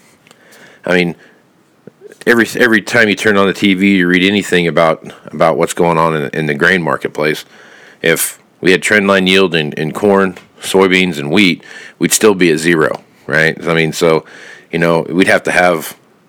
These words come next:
some remarkable, like, grow three times as much corn as we have ever grown in ever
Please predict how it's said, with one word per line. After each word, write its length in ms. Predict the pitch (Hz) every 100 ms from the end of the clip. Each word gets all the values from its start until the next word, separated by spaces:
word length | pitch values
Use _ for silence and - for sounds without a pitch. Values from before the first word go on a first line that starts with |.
| _ _ -
some 480 | - 98 90 82 78 - _ _ _ -
remarkable, 720 | 82 90 90 92 104 87 85
like, 220 | 82 80
grow 240 | - 95 90 -
three 280 | - 101 104
times 380 | 98 98 98 92
as 120 | 85
much 320 | 85 90 - -
corn 280 | 101 95
as 120 | 87 80
we 140 | 80
have 140 | 82
ever 280 | 76 90 90
grown 320 | 78 87 87
in 160 | 82 76 -
ever 400 | 92 78 80